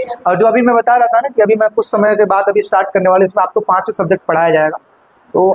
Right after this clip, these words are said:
आप अगर ये डाउनलोड कर लेंगे तो ज़्यादा अच्छा रहेगा। अच्छा, कोशिश हमारी ये रहेगी कि आपका नेट ना खर्च हो, इंटरनेट होता है ना,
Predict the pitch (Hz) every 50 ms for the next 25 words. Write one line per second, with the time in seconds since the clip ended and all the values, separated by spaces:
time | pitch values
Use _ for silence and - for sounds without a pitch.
0 | - 160 175 185 190 196 196 185 196 190 202 - 175 170 175 190 196 190 196 180
1 | 175 180 180 196 - - 151 160 156 156 185 180 - - 190 175 165 160 160 202
2 | 240 - _ _ - - 220 226 294 262 - - 240 254 247 254 302 285 294 240
3 | 233 233 233 262 247 226 240 240 226 208 196 190 - 214 226 - _ _ _ _
4 | _ - - 269 - - 202 214 214 214 262 254 208 202 220 220 196 190 180 170
5 | - 185 143 - - 127 123 - _ _ _ _ _ _ _ _ - 180 165 -
6 | 202 208 208 226 226 208 190 - 190 202 254 285